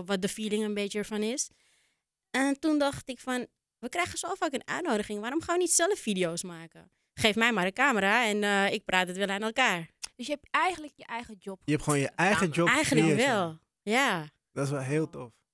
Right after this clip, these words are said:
Speaker 1: Ja, ik, ik, ik sta er ook nog steeds versteld van. Soms kan ik het zelf ook nog niet bevatten.
Speaker 3: Nice.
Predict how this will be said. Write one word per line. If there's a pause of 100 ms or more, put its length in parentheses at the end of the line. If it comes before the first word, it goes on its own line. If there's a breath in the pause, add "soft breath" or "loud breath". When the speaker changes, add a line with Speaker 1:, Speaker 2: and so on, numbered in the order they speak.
(520)
Speaker 1:
Ja,
ik,
ik,
ik
sta
er
ook
nog
steeds
versteld
van. (180)
Soms
kan
ik
het
zelf
ook
nog
niet
bevatten. (1200)
Speaker 3:
Nice.